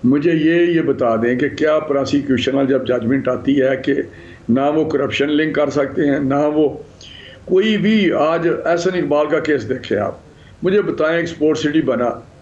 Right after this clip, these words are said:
उसको सारे process से गुजार के उन्होंने वहाँ बना दिया। क्या वो पाकिस्तान का हिस्सा नहीं है कि वहाँ sports, एक stadium जो है वो उन्होंने शुरू कराया?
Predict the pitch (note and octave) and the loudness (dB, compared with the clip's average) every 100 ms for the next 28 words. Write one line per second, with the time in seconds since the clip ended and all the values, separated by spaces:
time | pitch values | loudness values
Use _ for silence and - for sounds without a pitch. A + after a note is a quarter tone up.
0 | - - - - - F3+ F3 F#3 F3 F3+ | -20 -20 -20 -16 -2 -2 2 0 0 0
1 | F#3 F#3 F#3+ - D#3 D#3 F3 D#3+ F3 D3 | 2 2 0 0 -2 0 -2 -2 -2 0
2 | D3 C#3 C#3+ C#3 D3 D3 C#3 B2+ B2 A#2+ | 2 2 0 0 2 2 2 0 0 0
3 | A2 A#2 B2 - - - - - - - | 0 0 0 -2 -8 -20 -20 -20 -10 -2
4 | D#3 E3+ D#3+ C3 C3 - D3+ D3 A#2 A#2+ | 2 2 0 -2 -2 -4 -4 -2 -2 -2
5 | C3+ D3 G3+ F#3+ - - - - - D3 | -2 -2 -4 -6 -10 -20 -20 -12 -4 -2
6 | D#3 D3 - D3+ F3 F3 D#3+ D#3+ D#3 C3 | -2 -2 0 2 2 0 -2 0 0 -2
7 | - - - D3+ D3+ F3+ F3+ D3+ C3+ B2 | -2 -4 -2 -2 2 0 2 0 2 0
8 | C#3 D3 D3 - C#3+ C#3+ C#3+ C#3+ C#3+ C#3+ | 2 2 2 2 0 2 0 0 0 2
9 | B2+ B2+ - | 0 0 -2